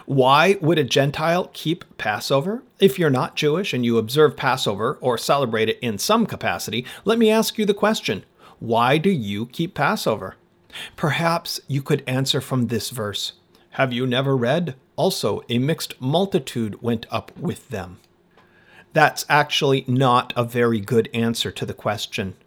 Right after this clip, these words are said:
That's not a valid reason for a Gentile to keep Passover. It also says, "And flock and cattle, very much livestock, went up with them." You don't hear about farm livestock attending Seder meals on the strength of Exodus twelve thirty-eight.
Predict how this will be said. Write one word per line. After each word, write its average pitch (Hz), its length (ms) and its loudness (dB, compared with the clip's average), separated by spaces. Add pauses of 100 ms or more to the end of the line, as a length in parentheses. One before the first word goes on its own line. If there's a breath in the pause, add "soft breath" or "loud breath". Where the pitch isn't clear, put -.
(560 loud breath)
That's 147 240 2
not 147 280 4
a 180 40 2
valid 143 420 2
reason 120 420 -2
for 113 240 2
a 110 40 0
Gentile 104 680 -4
to 123 100 -8
keep 117 320 -4 (140)
Passover. 90 600 -4 (840 loud breath)
It 151 120 6
also 196 260 6
says, 117 500 4
"And 139 220 0
flock 139 500 2
and 143 180 -2
cattle, 127 480 0
very 131 340 0
much 120 320 -2
livestock, 127 920 -2
went 113 220 -6
up 95 180 -4
with - 200 -8
them." 87 200 -14 (720 loud breath)
You 208 120 2
don't 233 200 6
hear 208 140 4
about 165 220 0
farm 143 420 2
livestock 107 640 -2
attending 123 440 0
Seder 127 380 0
meals 104 300 -4
on 110 140 -4
the 104 60 -8
strength 120 420 -4
of 101 140 -12
Exodus 107 440 -6
twelve 104 320 0
thirty-eight. 101 600 -4